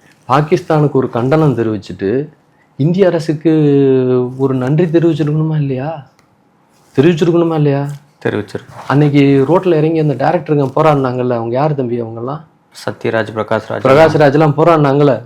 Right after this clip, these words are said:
Speaker 1: காசாவுக்கு ஆதரவா மோடியை திட்டி திட்டி போராடினாங்கல்ல, அவங்க போராடி ஒரு வாரம் கூட ஆகல.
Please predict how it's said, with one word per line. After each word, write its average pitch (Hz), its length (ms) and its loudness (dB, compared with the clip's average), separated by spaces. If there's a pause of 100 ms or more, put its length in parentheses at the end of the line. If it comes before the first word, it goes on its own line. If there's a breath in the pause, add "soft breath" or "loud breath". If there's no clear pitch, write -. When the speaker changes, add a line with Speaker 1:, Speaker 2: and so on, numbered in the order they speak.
Speaker 1:
காசாவுக்கு 135 560 2 (140)
ஆதரவா 139 680 2 (280 soft breath)
மோடியை 160 380 6
திட்டி 160 260 -2
திட்டி 156 360 0
போராடினாங்கல்ல, 139 680 0 (300 soft breath)
அவங்க 127 240 -2
போராடி 175 360 4
ஒரு 151 200 4
வாரம் 165 360 4
கூட 147 240 6
ஆகல. 107 260 -2